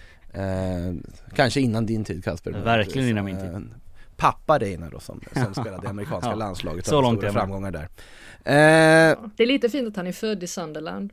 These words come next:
Speaker 3: faktiskt. Där har
Speaker 1: Just
Speaker 3: man
Speaker 1: det, när Claudio Reina var där, ja.
Speaker 3: Mm.
Speaker 1: Ja, precis. Bara en sån sak. Eh, vi får se, det var ju lite mer i ropet för några år sedan där när han slog igenom, och då kändes det som att han kommer att passera pappa med råge. Sen har det väl liksom stannat upp lite för,
Speaker 2: Mm.
Speaker 1: för Gio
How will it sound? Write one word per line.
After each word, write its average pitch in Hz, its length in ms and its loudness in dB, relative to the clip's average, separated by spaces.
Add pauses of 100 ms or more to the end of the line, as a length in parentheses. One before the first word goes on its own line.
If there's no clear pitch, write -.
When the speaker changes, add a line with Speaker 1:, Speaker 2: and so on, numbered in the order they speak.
(120)
Speaker 3:
faktiskt. - 460 -16
Där 202 60 -4
har 214 220 -2
Speaker 1:
Just 160 220 2
Speaker 3:
man 101 100 -2
Speaker 1:
det, - 120 -10
när 135 240 2
Claudio 123 320 4
Reina 110 280 2
var 110 80 0
där, 131 320 0
ja. - 80 -12 (800)
Speaker 3:
Mm. 208 240 -8 (120)
Speaker 1:
Ja, 107 280 -4
precis. - 380 -10
Bara 101 140 -6
en 101 80 -6
sån 107 200 -8
sak. - 300 -12 (140)
Eh, 156 320 6
vi 170 120 2
får 175 120 0
se, 160 140 6
det 143 80 8
var 170 120 8
ju 180 80 8
lite 160 260 2
mer 151 140 6
i 135 60 6
ropet 127 360 4
för 117 100 0
några 113 160 2
år 117 200 2
sedan 98 180 -6
där 92 100 -4
när 90 60 -6
han 95 80 -6
slog 98 200 -8
igenom, 95 440 -4
och 92 80 -6
då 101 100 -4
kändes 90 220 -6
det - 40 -18
som 87 80 -8
att 85 80 -10
han 87 200 -6
kommer 87 220 -6
att 80 100 -10
passera 90 640 -4
pappa 95 280 -4
med 90 140 -6
råge. 92 380 -6
Sen 87 260 -6 (400)
har - 200 -18
det - 100 -12
väl 254 80 0
liksom 247 320 -2
stannat 214 280 -6
upp 202 160 -4
lite 135 220 -4
för, 113 280 -2
Speaker 2:
Mm. 107 240 -6 (180)
Speaker 1:
för - 120 -6
Gio 101 520 -2